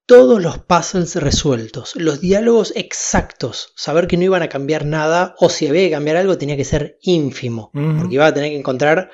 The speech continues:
Speaker 1: a la persona con el mismo peinado, la misma ropa, la misma luz, y que no se resfríe,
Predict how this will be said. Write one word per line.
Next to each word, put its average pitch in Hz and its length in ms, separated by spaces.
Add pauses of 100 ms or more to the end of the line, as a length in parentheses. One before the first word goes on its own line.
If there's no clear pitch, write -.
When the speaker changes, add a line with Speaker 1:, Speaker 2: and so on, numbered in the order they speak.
(160)
Speaker 1:
a 135 100
la 127 140
persona 165 500
con 139 140
el 123 300
mismo 156 420
peinado, 160 420
la 151 120
misma 143 240
ropa, 185 280
la 135 120
misma 147 280
luz, 180 480
y 160 120
que 151 100
no 170 80
se 175 120
resfríe, 160 520